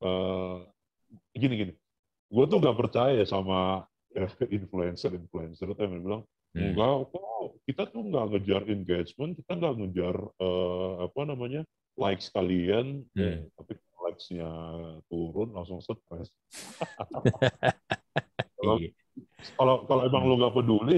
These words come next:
Speaker 1: ya udah,
Speaker 2: Hmm.
Speaker 1: kalau
Speaker 2: Hmm.
Speaker 1: memang audiens lu udah gede, cabut dulu gitu. Kalau bukan engagement yang lu cari.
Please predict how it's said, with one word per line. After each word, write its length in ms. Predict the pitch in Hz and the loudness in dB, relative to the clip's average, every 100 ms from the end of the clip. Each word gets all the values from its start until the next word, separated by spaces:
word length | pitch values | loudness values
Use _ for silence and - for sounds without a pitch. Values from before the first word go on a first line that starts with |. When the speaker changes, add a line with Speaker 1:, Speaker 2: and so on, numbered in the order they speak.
| 117 | 6
Speaker 1:
ya 40 | |
udah, 440 | 104 143 120 110 127 135 | 6 4 4 4 4 2
Speaker 2:
Hmm. 40 | - | 2
Speaker 1:
kalau 140 | 98 | 2
Speaker 2:
Hmm. 60 | 87 | 2
Speaker 1:
memang 140 | 82 92 98 | 0 0 2
audiens 280 | 98 98 - | 2 0 -4
lu 100 | 101 92 | -6 -2
udah 100 | 90 | 0
gede, 320 | 85 85 104 147 - _ - | -2 -2 2 2 0 _ -4
cabut 280 | 95 104 104 | -2 0 4
dulu 380 | 131 180 135 135 120 | 6 8 8 4 2
gitu. 220 | 98 - 76 | -4 -6 -6
Kalau 140 | - 90 90 90 | -2 0 0 -2
bukan 300 | 85 90 85 90 - - | -4 -6 -6 -12 -16 -10
engagement 480 | 90 98 107 120 95 | 0 2 2 -4 -6
yang 80 | 87 | -6
lu 80 | 85 | -8
cari. 340 | - 98 95 | -6 -6 -4